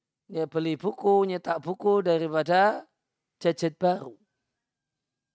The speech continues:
Waqala Malik, Imam Malik rahimahullah ta'ala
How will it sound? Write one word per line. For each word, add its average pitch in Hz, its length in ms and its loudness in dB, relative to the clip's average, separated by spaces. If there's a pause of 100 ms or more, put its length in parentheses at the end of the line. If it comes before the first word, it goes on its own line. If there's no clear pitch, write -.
(1800)
Waqala 196 320 -4
Malik, 214 560 -2 (480)
Imam 185 160 -10
Malik 208 400 -4 (800)
rahimahullah 196 640 -6
ta'ala 190 480 -2